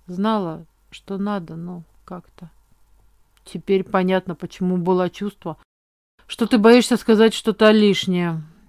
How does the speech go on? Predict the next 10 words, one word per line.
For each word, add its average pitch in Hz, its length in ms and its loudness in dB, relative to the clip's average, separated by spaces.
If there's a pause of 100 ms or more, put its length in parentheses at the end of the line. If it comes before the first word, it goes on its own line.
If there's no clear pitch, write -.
(260)
Мишук 180 400 -6
пожевал 175 440 -4
губу. 165 440 -8 (420)
«Значит, 185 600 -8 (420)
говорите, 190 580 -4
пропадать 185 680 -6
оборотни 180 520 -6
стали 185 380 -6
год 170 280 -10
назад. 180 420 -8